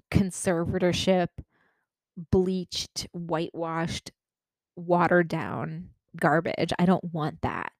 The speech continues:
You know, I want authentic, real Britney, and I wanna hear from her mouth or her pen or her keyboard, you know, what really truly happened to her,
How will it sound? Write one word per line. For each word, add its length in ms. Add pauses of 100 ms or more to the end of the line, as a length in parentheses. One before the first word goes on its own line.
(340)
You 120
know, 220
I 140
want 240
authentic, 640
real 220
Britney, 320
and 80
I 40
wanna 220
hear 420 (560)
from 340 (180)
her 480
mouth 500
or 80
her 260
pen 580 (440)
or 80
her 280
keyboard, 640
you 120
know, 120
what 300
really 380
truly 360
happened 380
to 60
her, 360